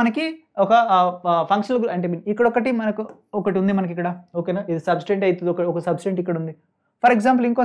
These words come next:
సబ్స్టిట్యూయెంట్ ఎక్కడ ఉందంటే ఇక్కడ ఉంది, ఓకేనా? ఇక్కడ క్లోరిన్ ఉంది అనుకుందాం, సిఎల్, క్లోరిన్ ఉంది అనుకుందాం. ఇప్పుడు దీని నేమింగ్ అనేటువంటి మనం రాయాలి, దీని నేమింగ్ అనేటువంటిది రాయాలి, చాలా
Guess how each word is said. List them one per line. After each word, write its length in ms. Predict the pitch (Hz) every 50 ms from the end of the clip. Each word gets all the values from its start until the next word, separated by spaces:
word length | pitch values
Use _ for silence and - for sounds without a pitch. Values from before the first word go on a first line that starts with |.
| 247
సబ్స్టిట్యూయెంట్ 340 | 247 220 220 - 247 226 240 220
ఎక్కడ 100 | 240 220 220
ఉందంటే 200 | 220 220 220 262 247 226
ఇక్కడ 140 | - 214 190 175 147
ఉంది, 140 | 131 120 - - _ _ _ _ _ _ _ _ _ _ _ _ _ _ _ _ _ _ _ - 185
ఓకేనా? 240 | 180 208 208 254 - - - - _ _ - 202
ఇక్కడ 140 | 202 254 269 269 -
క్లోరిన్ 280 | 226 226 226 220 220 208 185
ఉంది 100 | 170 147 131
అనుకుందాం, 260 | 123 - 131 127 123 - - -
సిఎల్, 260 | 202 175 139 110 - - _ _ _ _ _ _ _
క్లోరిన్ 300 | - 220 226 220 208 185 170
ఉంది 80 | 156 143 135
అనుకుందాం. 320 | 127 - 131 123 120 113 - _ _ _ _ _ _ _ - 240
ఇప్పుడు 220 | 254 262 285 247 240 277 311 269 185 185
దీని 160 | 247 262 233 226
నేమింగ్ 280 | 233 254 294 311 294 277 254
అనేటువంటి 300 | 233 214 226 240 240 233 247
మనం 100 | 269 294 269 226
రాయాలి, 280 | 170 143 117 113 - - - _ _ _ - - 147 180
దీని 240 | 208 220 240 294 339 339 - - _ _ - 170 170 180
నేమింగ్ 380 | 202 233 269 302 320 311 285 254 220
అనేటువంటిది 380 | 208 202 180 202 220 254 254 202 147
రాయాలి, 240 | 117 104 - - - _ _ _ _ _ _ _ _ -
చాలా 180 | 220 226 254 262